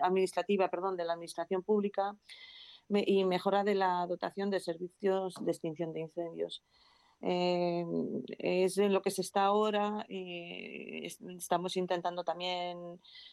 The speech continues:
eh, ir mejorando, pero claro, ya te digo que es que, mm, la comisión es rela-, completamente nueva, tenemos que empezar desde cero y, y son muchos temas los que hay que empezar y, bueno, pues poquito a poco, eh, iremos cogi-, eh,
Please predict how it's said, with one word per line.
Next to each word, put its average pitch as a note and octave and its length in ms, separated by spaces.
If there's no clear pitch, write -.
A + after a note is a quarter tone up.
eh, F3 360
ir F3+ 160
mejorando, F#3+ 720
pero F3 220
claro, F3 320
ya F3 140
te F#3 120
digo F3+ 240
que F3+ 120
es F3+ 100
que, F3+ 380
mm, F3 300
la E3+ 120
comisión F3+ 400
es F#3 220
rela-, F3+ 220
completamente F3+ 580
nueva, G3 400
tenemos F#3+ 280
que G3 60
empezar F3+ 340
desde F3 280
cero G3+ 520
y, F3+ 380
y F3 120
son F#3 200
muchos G3 340
temas F#3+ 320
los E3+ 180
que F3+ 140
hay F3 140
que E3+ 300
empezar F3 540
y, E3+ 200
bueno, E3 240
pues - 160
poquito E3+ 340
a F3 40
poco, F#3 480
eh, E3 340
iremos F3 520
cogi-, F3 280
eh, E3+ 300